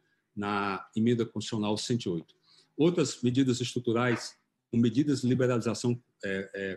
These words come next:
comercial, a reforma administrativa, a reforma tributária, com seu ganho de eficiência, é fundamental termos. Temos que melhorar, é,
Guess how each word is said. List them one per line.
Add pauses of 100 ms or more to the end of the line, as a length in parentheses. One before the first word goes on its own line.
comercial,
a
reforma
administrativa, (340)
a
reforma
tributária,
com
seu
ganho
de
eficiência, (300)
é
fundamental
termos.
Temos
que
melhorar, (420)
é,